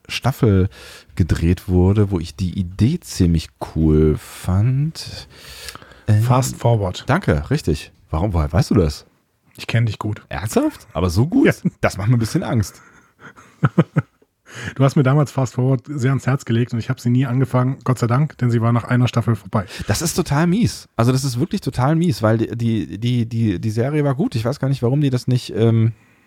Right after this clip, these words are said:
Speaker 1: warum, warum die das, das nicht fortgesetzt haben. Vor allen Dingen, weil die halt mittendrin aufhört, ne? Also das ist
Speaker 2: Quoten.
Speaker 1: <laughs> Ja, aber wenn's nach, wenn's nach, äh, Quoten geht, dann, ähm,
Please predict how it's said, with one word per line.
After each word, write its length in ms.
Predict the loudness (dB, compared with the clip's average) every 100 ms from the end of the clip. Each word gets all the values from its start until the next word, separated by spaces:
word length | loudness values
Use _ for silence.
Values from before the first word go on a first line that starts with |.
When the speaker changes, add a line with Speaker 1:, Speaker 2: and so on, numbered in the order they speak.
| _ _ _ _ _ _
Speaker 1:
warum, 260 | 0 0 0
warum 200 | 0 2
die 80 | 2
das, 200 | 0 -6
das 260 | -12 -10 -6
nicht 140 | -4
fortgesetzt 380 | -4 -2 0 0
haben. 180 | -2 -4 -6 -8
Vor 80 | -4
allen 80 | -2
Dingen, 120 | 0
weil 100 | 0
die 100 | 0
halt 100 | 2
mittendrin 720 | 2 2 0 -2 0 0 0
aufhört, 520 | -2 -2 -4 -4 -4
ne? 260 | -6 -6 -8
Also 200 | -6 -4
das 200 | -6 -8
ist 160 | -10
Speaker 2:
Quoten. 420 | -2 2 4 2 -2 _ _ _ -20 _ _ _ _ -10
Speaker 1:
<laughs> 1000 | -10 -10 _ -20 -20 -20 -20 -14 -10 0
Ja, 60 | 2
aber 160 | 2 0 -6 -14 -14 -14 _ -6 -4 0
wenn's 180 | 0 2
nach, 140 | 0 0
wenn's 220 | -2 -2
nach, 160 | -2 -4
äh, 500 | -2 0 -2 -6 -12 -12
Quoten 400 | -6 -4 -2 -2
geht, 320 | 0 0 0 -2
dann, 340 | 0 0 -2
ähm, 420 | 0 2 4 2